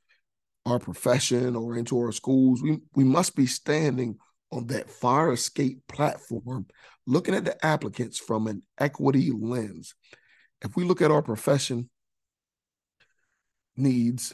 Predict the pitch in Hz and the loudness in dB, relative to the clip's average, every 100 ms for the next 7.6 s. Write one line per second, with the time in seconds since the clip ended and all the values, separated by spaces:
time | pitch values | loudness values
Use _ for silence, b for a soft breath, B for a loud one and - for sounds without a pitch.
0 | _ - - 120 117 113 107 123 127 117 | _ -6 0 0 0 -2 0 2 2 0
1 | 113 104 90 123 - - 117 104 127 135 | -4 -6 -6 -6 -6 -8 -10 -6 -4 -2
2 | 131 110 131 127 131 123 143 135 147 _ | -2 -2 -2 0 0 2 2 2 0 _
3 | _ _ _ _ _ _ _ b b 127 | _ _ _ _ _ _ _ b b -4
4 | 139 131 143 123 - 135 127 120 127 123 | -2 0 0 -2 -6 0 2 2 0 -2
5 | 117 110 - - - - 131 120 95 82 | -4 -4 -4 -8 -10 -4 -2 -2 -4 -4
6 | 131 135 104 117 117 127 127 - 131 123 | 2 2 2 -4 -6 -8 -10 -8 -6 -6
7 | 117 107 104 104 104 | -6 -6 -6 -8 -12